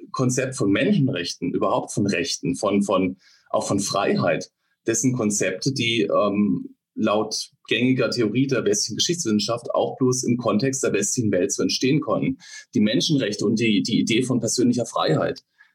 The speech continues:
sind letzten Endes Resultate von unserem christlich-abendländischen Kulturhintergrund. Die christliche Kirche lehrt, liebe deinen Nächsten. Die christliche Kirche lehrt auch, du als Mensch, als Individuum bist verantwortlich für deine Taten.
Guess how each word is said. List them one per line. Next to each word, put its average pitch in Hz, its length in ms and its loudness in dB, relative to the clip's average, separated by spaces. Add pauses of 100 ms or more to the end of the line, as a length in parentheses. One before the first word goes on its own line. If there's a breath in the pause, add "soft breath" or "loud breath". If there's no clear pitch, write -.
sind 117 500 0 (240)
letzten 127 400 0
Endes 123 300 0
Resultate 117 600 0
von 120 140 0
unserem 110 460 0
christlich-abendländischen 107 1000 0
Kulturhintergrund. 82 840 -2 (400)
Die 107 80 0
christliche 127 480 0
Kirche 131 720 0
lehrt, 110 440 0
liebe 120 260 2
deinen 104 200 2
Nächsten. 80 340 -2
Die - 60 -2
christliche - 420 -2
Kirche 110 480 0
lehrt 104 300 0
auch, 98 300 0
du 156 180 4
als - 220 0
Mensch, 107 300 0
als - 160 -4
Individuum 120 540 0
bist 110 160 -2
verantwortlich 110 460 0
für 113 100 -2
deine 95 220 0
Taten. 85 420 -4